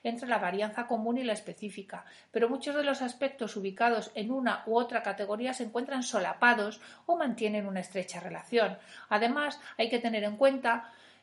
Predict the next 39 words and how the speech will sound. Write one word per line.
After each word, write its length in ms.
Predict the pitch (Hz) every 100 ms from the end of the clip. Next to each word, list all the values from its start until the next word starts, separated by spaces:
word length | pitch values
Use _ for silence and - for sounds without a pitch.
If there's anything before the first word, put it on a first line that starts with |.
| -
eh, 540 | 240 220 214 214 202
que 140 | 208 226
acontecimientos 800 | 214 214 214 - 214 262 262 247
que 100 | 233
objetivamente 720 | 208 196 226 233 247 262 233
pueden 300 | 190 220 233
encuadrarse 480 | 233 226 240 254 233
como 180 | 190
factores 400 | 190 170 - 214
de 80 | 220
varianza 460 | 226 220 226 214 214
común, 480 | 226 247 285 294 -
por 100 | 180
ejemplo, 440 | 185 226 226 208
la 100 | 185
muerte 320 | 185 208 196
de 80 | 208
un 140 | 208 202
familiar, 640 | 208 208 220 247 254 -
pueden 240 | 247 277
afectar 480 | 277 269 - 269 269
de 160 | 240 202
muy 160 | 214
distinta 440 | 285 277 - 254 240
manera 320 | 208 214 220
en 80 | 233
función 460 | 220 190 202 196
de 160 | 214 233
cada 300 | 220 202 208
característica 720 | 208 190 - 180 - 202 208
de 80 | 185
cada 200 | 180 170
sujeto, 440 | 180 170 - - - _ _ _
de 100 | -
las 140 | 185 185
características 640 | 180 185 185 185 208 190
de 80 | 180
cada 200 | 170 175
sujeto. 380 | 180 - -